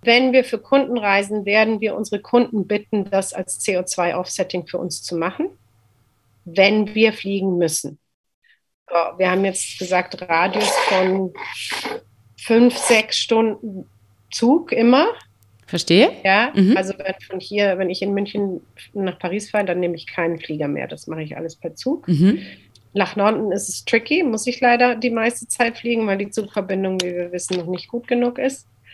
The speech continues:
Speaker 1: Ähm, und wenn's eben Transatlantic sind, dann, ähm, bitten wir die Kunden und da haben wir dann gewisse Partner, mit denen wir das machen. Ich bin jetzt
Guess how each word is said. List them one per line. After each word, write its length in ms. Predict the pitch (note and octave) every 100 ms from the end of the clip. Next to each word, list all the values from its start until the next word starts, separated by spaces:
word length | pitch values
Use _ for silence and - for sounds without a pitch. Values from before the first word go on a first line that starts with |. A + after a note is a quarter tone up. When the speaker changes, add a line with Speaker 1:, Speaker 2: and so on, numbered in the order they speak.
| - - - _ -
Speaker 1:
Ähm, 260 | G3 G3
und 180 | F#3+ F#3+
wenn's 300 | F3+ F#3+ F#3+
eben 260 | - F#3+ F#3+
Transatlantic 800 | - F#3+ F#3 F#3 E3 F3 F#3+ -
sind, 320 | F#3 F3 F3
dann, 300 | E3+ F3 E3 F3+
ähm, 200 | F3 E3+
bitten 320 | F3+ - E3+
wir 80 | F3
die 120 | E3+
Kunden 500 | - F#3+ F#3+ G3+ G3
und 220 | - F#3
da 140 | F3
haben 160 | E3+ E3+
wir 60 | E3+
dann 160 | E3+
gewisse 300 | E3 D#3+ D3+
Partner, 400 | - D#3 D#3 F3
mit 200 | E3 D#3+
denen 120 | E3
wir 80 | D#3
das 180 | D#3 D#3+
machen. 360 | F#3 G#3 A#3 A#3
Ich 220 | A3 -
bin 160 | A3+ A3
jetzt 200 | G#3